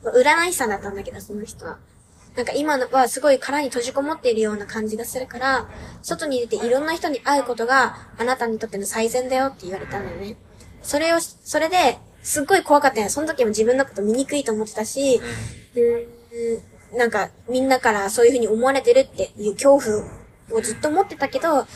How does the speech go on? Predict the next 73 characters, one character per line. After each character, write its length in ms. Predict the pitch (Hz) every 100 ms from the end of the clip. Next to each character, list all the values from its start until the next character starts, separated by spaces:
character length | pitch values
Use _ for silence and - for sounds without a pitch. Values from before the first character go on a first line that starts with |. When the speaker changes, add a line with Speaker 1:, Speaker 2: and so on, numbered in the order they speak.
| - - _
Speaker 1:
で 100 | -
も、 260 | 359 302 294
な-、 120 | 226 - - - 254
ど-、 100 | 277
何 240 | 277 349 381
か 80 |
の 140 | 269 220
タ 100 | 240
イ 80 | 233
ミ 80 |
ン 60 | 233
グ 40 |
で 80 | 226
変 160 | 220 240
わ 80 | 254
ら 100 | 269
な 100 | 285
い 80 |
と 80 | 269
い 60 | 214
け 100 | 220
な 100 | 233
い 40 |
っ 40 | 226
て 100 | -
思 160 | 226
っ 60 | 269
て 100 | -
た 120 | 214
か 100 | 240
ら 100 | 226
こ 120 | 233
そ、 260 | - 349 254 - -
そ 140 | - 269
の 60 |
人 160 | 294 254
の 80 | 214
言 120 | 240 254
葉 100 | 277
を 80 | 269
信 220 | - 247
じ 100 | 220
て、 240 | - 226 - - -
「あ、 80 | 196
わ 60 |
か 120 | 202 233
り 120 | 262
ま 120 | 269
し 60 | 294
た。 100 | 214
じ 120 | 202
ゃ 60 |
あ 60 | 180 -
行 100 | -
っ 40 | -
て 160 | -
み 120 | 226 240
ま 160 | 269 302
す」 60 |
っ 20 | -
て 80 |
こ 80 | 214
と 100 | 214
で、 200 | 190 180 -
い 40 |
ろ 100 | 214
ん 40 | 214
な 80 | 202
と 80 |
こ 80 | 220
ろ 80 | -
に 140 | 196
ね 120 | 208